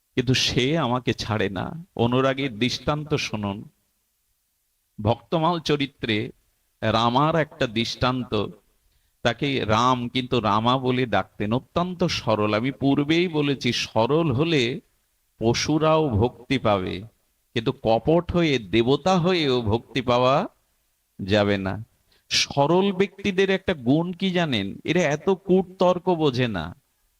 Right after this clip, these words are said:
সরলতার মহিমা শুনুন, অনুরাগের মহিমা শুনুন।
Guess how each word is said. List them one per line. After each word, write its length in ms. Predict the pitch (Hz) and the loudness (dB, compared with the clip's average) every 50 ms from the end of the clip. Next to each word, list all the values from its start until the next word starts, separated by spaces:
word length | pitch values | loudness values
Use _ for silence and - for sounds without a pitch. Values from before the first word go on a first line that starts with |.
| _ _ _ _ _ _ _ _ | _ _ _ _ _ _ _ _
সরলতার 960 | - - - - 117 117 127 139 147 147 147 147 151 151 156 156 156 160 160 - _ _ _ _ | -10 -10 -4 -2 0 0 2 2 2 2 0 2 2 2 2 2 2 0 -4 -10 _ _ _ _
মহিমা 520 | 107 107 113 120 120 131 156 170 156 151 143 | -2 2 2 2 2 2 0 0 0 -2 -2
শুনুন, 540 | - - - 117 113 107 104 101 101 104 - - | -4 -4 -6 -6 -4 -4 -4 -4 -6 -8 -10 -4
অনুরাগের 640 | - 113 120 131 143 147 156 160 160 160 165 165 151 | 0 0 2 4 4 2 2 2 0 0 -2 -2 -2
মহিমা 400 | 135 131 123 120 131 143 147 127 | 0 0 0 0 0 0 -2 -2
শুনুন। 480 | - - - 113 101 104 104 107 113 | -4 -2 -4 -4 -2 -2 -6 -6 -8